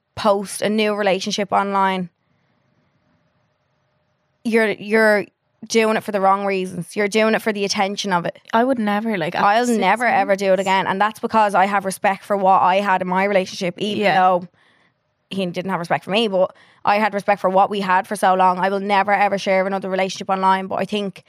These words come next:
Speaker 1: seeing
Speaker 2: To that extent,
Speaker 1: to
Speaker 2: and
Speaker 1: that extent
Speaker 2: yeah.
Speaker 1: anyway, yeah. Seeing it be so easy for him to do it is, oh, it hurts like a bitch, like.
Speaker 2: Yeah.
Speaker 1: Oh, and I can completely understand where you come
Speaker 2: Why,
Speaker 1: from.
Speaker 2: see, the way she's saying, "Why does it hurt?" Like, why do you think it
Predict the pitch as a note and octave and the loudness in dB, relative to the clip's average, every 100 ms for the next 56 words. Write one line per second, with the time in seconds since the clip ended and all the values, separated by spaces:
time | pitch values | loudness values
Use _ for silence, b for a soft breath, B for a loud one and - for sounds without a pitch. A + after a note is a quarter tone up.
0 | b b b - - A3+ A3 G#3 F3+ F3+ | b b b -10 0 2 2 0 0 -6
1 | - F3 F#3 - B3 C4+ - A3 G#3 F#3 | -6 -4 -4 -4 -2 -2 -2 0 2 0
2 | F#3 F3+ E3+ G3+ F3 b b b b b | 0 -2 0 0 0 b b b b b
3 | _ _ - B3 A#3+ A3 A3+ - A#3 A3 | _ _ -4 2 2 4 0 -2 -2 -2
4 | - G3+ G3+ G#3 G#3 G3 G#3 G3 - _ | 2 2 2 -2 -8 -8 -6 -8 -10 _
5 | _ _ _ _ _ _ _ - G#3+ G#3+ | _ _ _ _ _ _ _ -2 0 2
6 | A3 A3 G#3+ G3+ G3 - G#3 G3+ G3 F3+ | 0 -2 0 2 2 2 -2 -2 -4 -8
7 | - - _ _ _ - D#4+ A#3 A#3 F4+ | -14 -18 _ _ _ -2 0 2 2 0
8 | - C#4+ G3 D4+ - - - A3+ G#3 E3+ | 0 -2 -2 -4 -4 -2 2 2 2 -4
9 | B B B - G#4 A4 C#4+ G3 A#3 B3+ | B B B 0 2 2 0 0 0 -2
10 | A#3+ A#3+ C#4 F#4 F4 C#4 A#3+ A#3+ G#3+ G#3 | 0 0 0 0 0 0 2 0 0 -2
11 | G#3 A3 B3 C4 C4+ - A3 A#3 B3 A#3+ | -2 0 2 4 2 -2 -12 -6 -2 2
12 | B3 A#3 A3+ G#3 G3+ G3+ G3 G3 G3 G3 | 0 0 0 0 0 2 2 0 -6 -4
13 | F#3+ F#3+ G3 G3 G3+ G#3 G3 G3 F#3 - | -4 -4 0 0 0 -4 -6 -6 -8 -8
14 | F#3+ | -10